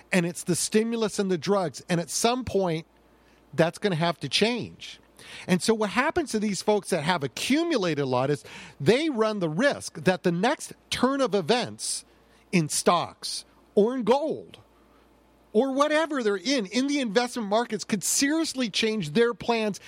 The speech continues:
in what could be the final hour just before they're ready to use that wealth. And their lives are founded, I'm telling you, 'cause we see it day in and day out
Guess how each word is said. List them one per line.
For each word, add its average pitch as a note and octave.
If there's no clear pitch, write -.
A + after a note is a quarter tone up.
in A3
what B3
could C#4+
be B3+
the G#3+
final C#4
hour C#4
just B3
before A#3+
they're A3
ready G#3+
to F#3
use A#3
that G#3
wealth. F#3
And D3
their B3+
lives C4+
are E3
founded, C#4
I'm F#3
telling E4+
you, A3+
'cause F#3
we F3+
see G#3+
it E3
day D#4
in F4+
and D#4+
day A#3
out G3